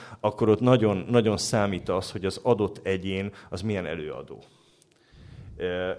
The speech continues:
ha jó előadó, akkor, akkor nagyon sok mindent el lehet hinni, és akkor esetleg az, ö, olyan utakra vihet el közösséget, társadalmat, amit, ami sem embernek, sem Istennek nem kedves.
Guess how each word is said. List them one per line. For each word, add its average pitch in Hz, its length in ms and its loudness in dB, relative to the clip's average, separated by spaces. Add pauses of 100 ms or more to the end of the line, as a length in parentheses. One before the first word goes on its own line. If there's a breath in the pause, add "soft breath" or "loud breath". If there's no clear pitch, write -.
(200)
ha - 140 -8
jó 135 260 6
előadó, 117 560 6
akkor, 101 520 -2
akkor 98 260 -8
nagyon 95 240 -8
sok - 260 -16
mindent 80 340 -12
el 95 120 -6
lehet 87 240 -8
hinni, 113 440 -8 (260 loud breath)
és - 220 -8
akkor 98 240 -4
esetleg 98 460 -4
az, 87 160 -6
ö, 90 200 0
olyan 92 440 0
utakra 98 480 -4
vihet 92 380 -4
el 85 340 -2
közösséget, 87 960 -6
társadalmat, 85 880 -6 (260 loud breath)
amit, 87 300 -6 (120)
ami 92 420 -4 (240)
sem 107 220 0
embernek, 85 400 -2
sem - 220 -10
Istennek - 500 -10
nem 87 160 -10
kedves. - 500 -12